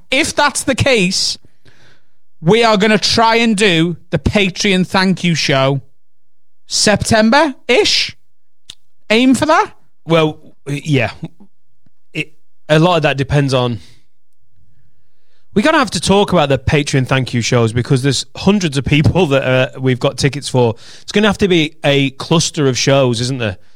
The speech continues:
Speaker 1: Or we get, like, the Epstein in Liverpool, which holds, like, three eighty. I reckon that'd do it. And I reckon they'll need the custom.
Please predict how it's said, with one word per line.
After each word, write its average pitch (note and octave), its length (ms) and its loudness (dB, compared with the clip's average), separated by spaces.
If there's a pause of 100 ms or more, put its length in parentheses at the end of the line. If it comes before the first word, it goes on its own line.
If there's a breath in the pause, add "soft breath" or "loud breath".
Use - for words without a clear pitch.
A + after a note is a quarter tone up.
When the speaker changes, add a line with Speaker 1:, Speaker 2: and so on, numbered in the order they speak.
(460)
Speaker 1:
Or E3 380 4
we D3 120 -2
get, C#3+ 220 -2
like, C#3+ 200 -2
the C3+ 120 0
Epstein C3+ 400 0
in C3+ 100 2
Liverpool, C3+ 420 0
which C3+ 140 -2
holds, B2+ 240 0
like, B2 200 -2
three A#2+ 260 -2
eighty. A#2+ 420 -4 (600)
I B2+ 80 -2
reckon C3 200 2
that'd B2+ 260 -4
do B2 140 -2
it. A#2 120 -6 (100)
And B2+ 100 -2
I B2 60 2
reckon C3 260 0
they'll B2 160 0
need A#2+ 220 0
the - 60 -12
custom. - 400 -6